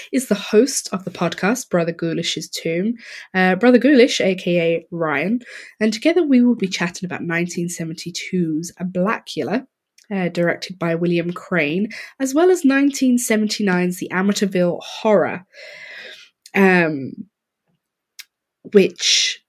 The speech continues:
was kind of almost the beginning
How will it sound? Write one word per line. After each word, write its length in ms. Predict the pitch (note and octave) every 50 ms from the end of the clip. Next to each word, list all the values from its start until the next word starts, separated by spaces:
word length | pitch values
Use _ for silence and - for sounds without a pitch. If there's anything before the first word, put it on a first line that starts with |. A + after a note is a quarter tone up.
| _ _ _ _ _ _ _ _ _ _ _ _ _ _ _ _
was 140 | - D4 D4+
kind 240 | - - - E4+ F#4
of 280 | G4 F#4+ F4 - - _ _ _ _ _ _ _ _ _ _ _ _ - _ _ _ _ _ _ _ - _
almost 540 | - C4+ D4+ F#4 G4+ G4+ G#4 G4+ G4 - _
the 60 | -
beginning 680 | C#4 - B3 G#3 - - G3+ F#3 D#3 D3+ C#3+ D#3+ E3+